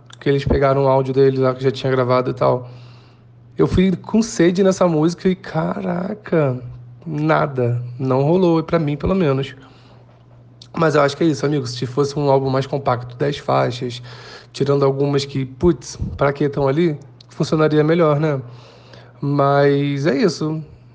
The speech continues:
É, e, e eu, eu acho que eles fizeram esse, esse álbum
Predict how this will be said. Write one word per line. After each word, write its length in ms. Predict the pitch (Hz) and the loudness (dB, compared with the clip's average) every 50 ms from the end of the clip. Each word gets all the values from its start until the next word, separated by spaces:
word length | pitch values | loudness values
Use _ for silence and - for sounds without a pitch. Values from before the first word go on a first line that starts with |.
| - - - - - | -20 -20 -20 -12 -6
É, 380 | - - 80 78 78 87 90 107 165 165 147 - - | -2 0 0 0 0 -2 -2 -4 -4 -6 -6 -6 -4
e, 280 | 196 175 175 170 175 | -4 -2 0 0 0
e 40 | 170 | 2
eu, 200 | 170 170 170 165 - | 2 4 2 2 2
eu 160 | 170 170 170 | 4 4 4
acho 180 | 165 180 - | 4 2 0
que 80 | - - | -2 -4
eles 140 | 175 170 - | -4 -4 -6
fizeram 880 | - - 180 160 156 151 151 151 156 156 151 147 143 143 143 - - | -6 -6 -2 2 2 2 4 2 2 0 0 -2 -2 -4 -4 -4 -6
esse, 240 | - 135 - - 135 | -6 -6 -6 -4 -4
esse 340 | 131 135 135 139 - - 143 | -4 -4 -4 -6 -4 -2 2
álbum 400 | 143 156 156 143 131 127 120 120 | 2 4 4 2 0 -2 -6 -6